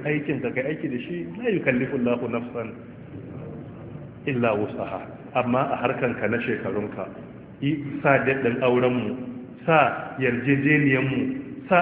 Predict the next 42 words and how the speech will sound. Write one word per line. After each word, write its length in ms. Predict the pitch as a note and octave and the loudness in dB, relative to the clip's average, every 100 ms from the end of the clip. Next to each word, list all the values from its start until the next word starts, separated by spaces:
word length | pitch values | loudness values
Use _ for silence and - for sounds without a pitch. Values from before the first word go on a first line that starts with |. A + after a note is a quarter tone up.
| D#3+ | 6
agreement 480 | B2 C3 D3+ D3+ C3+ | 2 4 6 4 4
ɗin 140 | C#3+ | 2
mu 80 | C#3 | 2
na 120 | B2 | 2
kasuwanci, 760 | - C3+ C#3+ C#3+ C#3+ C#3 B2+ - - - | 4 2 4 4 4 2 -2 -4 -6 0
alkawarin 480 | C3+ C#3 G3 F3 D#3+ | 2 4 8 8 6
mu 100 | D#3 | 2
na 80 | C#3 | 2
lokaci, 420 | C#3+ C#3 C#3 C#3 C#3+ | 4 2 0 -4 -2
kada 160 | E3+ | 0
mu 120 | C3 | 2
manta 280 | B2+ B2 C3+ | 2 0 0
da 140 | C3 A#2 | -2 -2
abin 220 | A2+ B2+ | -4 -4
da 80 | A#2+ | -4
Allah 300 | A#2+ A#2+ A#2+ | -2 -2 -2
Ta'ala 320 | A#2 A#2 A#2+ | -2 0 2
ya 140 | A#2+ B2 | 0 0
ce 100 | B2 A#2+ | -6 -6
shi 140 | B2+ B2 | -2 -2
ya 80 | A#2+ | -2
san 180 | B2+ A#2+ | -2 -2
da 80 | - | -4
shi 160 | - | -6
din. 160 | - - - - - - - | -6 -8 -12 -14 -14 -14 0
Dan 220 | B2+ C#3 | 2 4
mu 100 | C#3+ | 4
bayin 380 | C#3 C#3 C#3 C#3+ | 6 6 6 2
Allah 260 | C#3 C3 G#2 | 0 0 0
ne. 140 | G2 - - - - B2 | -4 -8 -10 -12 -6 -2
Abin 240 | B2 E3+ | 0 2
da 80 | D#3+ | 2
Allah 200 | C#3+ C#3+ | 0 2
ya 40 | C3 | 2
yarda 100 | C#3 | 2
da 80 | B2+ | 0
shi 100 | D3+ | -2
a 80 | B2 | 0
wurin 160 | A#2+ B2+ | 0 0
mu 120 | B2 | -4
shine 260 | F3+ F#3 C3+ | -4 -2 0
yardadde. 540 | G#2+ G2+ G#2 G2+ G#2 | 0 -2 -6 -6 -8